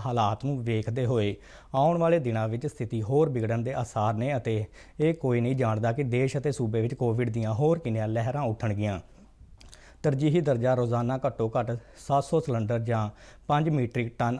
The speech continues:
ਆਕਸੀਜਨ ਉਤਪਾਦਨ ਸਮਰੱਥਾ ਵਾਲੀਆਂ ਇਕਾਈਆਂ, ਆਕਸੀਜਨ ਸਿਲੰਡਰ ਉਤਪਾਦਕਾਂ ਅਤੇ ਆਕਸੀਜਨ ਕੰਸਨਟਰੇਟਰ ਉਤਪਾਦਕ ਇਕਾਈਆਂ 'ਤੇ ਲਾਗੂ ਹੋਵੇਗਾ।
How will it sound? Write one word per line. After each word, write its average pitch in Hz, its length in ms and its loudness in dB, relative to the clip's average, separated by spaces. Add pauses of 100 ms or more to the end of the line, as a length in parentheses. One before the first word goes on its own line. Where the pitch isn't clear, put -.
(100)
ਆਕਸੀਜਨ 143 420 0
ਉਤਪਾਦਨ 110 420 -2
ਸਮਰੱਥਾ 117 480 0
ਵਾਲੀਆਂ 110 280 2
ਇਕਾਈਆਂ, 120 480 -2 (320)
ਆਕਸੀਜਨ 135 400 0
ਸਿਲੰਡਰ 113 320 -2
ਉਤਪਾਦਕਾਂ 120 680 0
ਅਤੇ 110 240 -2
ਆਕਸੀਜਨ 147 460 -2
ਕੰਸਨਟਰੇਟਰ 120 880 -2
ਉਤਪਾਦਕ 131 580 -2
ਇਕਾਈਆਂ 117 440 -2
'ਤੇ 113 120 0
ਲਾਗੂ 107 320 2
ਹੋਵੇਗਾ। 107 440 2